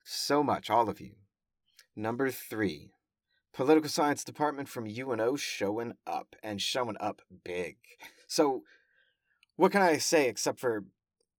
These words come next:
nerds united? That, I mean, there were four other political scientists in the house besides me, so five of us. And you don't get five political scientists out in public together almost ever.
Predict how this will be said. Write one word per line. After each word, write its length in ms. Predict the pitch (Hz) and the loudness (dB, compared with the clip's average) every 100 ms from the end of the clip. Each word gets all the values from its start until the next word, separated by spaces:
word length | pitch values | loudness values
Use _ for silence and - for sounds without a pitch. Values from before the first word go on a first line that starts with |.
| 143 | -2
nerds 460 | 156 196 220 170 | 6 6 6 2
united? 800 | 156 135 117 131 226 110 80 80 | 0 2 2 2 2 0 -2 2
That, 180 | 151 110 | 4 6
I 80 | 156 | 4
mean, 240 | 170 160 156 | 4 -2 2
there 180 | 160 190 | 6 8
were 160 | 180 | 6
four 540 | 156 - 185 180 185 170 | 2 0 4 6 6 6
other 240 | 156 160 156 | 4 6 4
political 380 | 143 147 143 123 | 4 -2 -2 -2
scientists 520 | 131 123 120 117 127 | 0 0 -2 -4 -4
in 80 | 117 | -4
the 60 | |
house 300 | 110 110 98 | 2 2 2
besides 440 | - - 104 101 98 | -6 0 0 0 -6
me, 160 | 90 | -8
so 160 | - 143 | -4 -2
five 380 | - 143 180 180 | 2 4 4 4
of 100 | 147 | 0
us. 300 | 85 - - - - - | 0 -8 -10 -18 -10 0
And 240 | 180 175 - _ _ _ | 2 0 -8 _ _ _
you 400 | - 214 214 190 _ | -16 -10 -10 -10 _
don't 400 | 220 208 214 180 | 0 2 -2 -2
get 220 | 190 190 | 2 4
five 360 | - 175 170 170 | 6 6 6 6
political 360 | 185 170 160 156 | 0 0 0 0
scientists 580 | 156 160 160 160 156 | 4 4 2 2 0
out 300 | 139 151 156 - | 4 6 6 4
in 200 | 156 151 | 2 4
public 320 | 147 151 160 | 2 2 0
together 360 | 139 156 156 147 | 2 4 4 4
almost 360 | 165 160 - - | 2 0 -2 -4
ever. 1160 | 185 180 160 196 185 185 185 160 147 113 92 | -2 -2 -4 0 2 2 0 0 2 2 -2